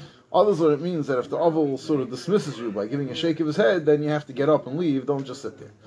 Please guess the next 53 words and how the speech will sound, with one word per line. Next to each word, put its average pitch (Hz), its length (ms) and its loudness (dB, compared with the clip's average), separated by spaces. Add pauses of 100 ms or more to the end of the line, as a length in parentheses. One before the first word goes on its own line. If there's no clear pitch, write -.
(300)
V'amar 196 240 6
Rabbi 143 140 2
Yochanan, 110 160 -8
"Ho 175 140 2
Chayov 165 440 0
and 147 120 -4
Lamed 151 440 -4
Nei 151 440 2 (360)
Nasi." 120 460 -4
Everyone's 175 280 -4
supposed 156 240 -2
to 139 60 -12
stand 147 380 -2
up 135 160 0
for 127 100 -6
a 110 40 -4
Nasi, 104 320 -6
cover 139 340 -2
the 110 100 -6
Nasi. 104 440 -10 (440)
Chutz 220 260 6
Mi 156 120 -2
Oval 180 340 0
V'Chayil. 104 260 -4
Someone's 139 260 -8
an 110 80 -8
Oval 160 360 2
or 92 160 -6
a - 40 -8
Chayil 185 380 2
doesn't 147 200 -2
have 127 100 -6
to - 80 -20
stand 101 260 -12
up. 85 120 -14
V'amar 143 200 -4
Rabbi 95 220 -8
Yochanan, 135 320 -8 (340)
"L'kil 151 380 2
Emrim 120 180 -10
Lahem 117 220 -6
Shvu." 131 460 0 (480)
Everyone 165 280 2
else, 143 220 0
you're 151 100 -4
not 160 80 0
allowed 160 160 2
to - 40 -20
sit 160 140 -8
back 156 160 0
down 202 160 0
until 139 160 -6
the 131 160 -6